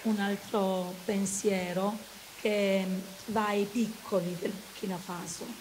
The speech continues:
Loro non hanno un'identità. Questi bambini nascono e non vengono dichiarati a, né al comune né allo Stato, quindi sono perseguibili,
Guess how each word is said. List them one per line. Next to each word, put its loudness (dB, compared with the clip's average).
Loro 6
non 2
hanno 2
un'identità. 0
Questi -2
bambini 4
nascono 2
e 0
non 0
vengono 4
dichiarati -2
a, -2
né 2
al -4
comune 0
né 2
allo 0
Stato, -2
quindi 4
sono 2
perseguibili, 0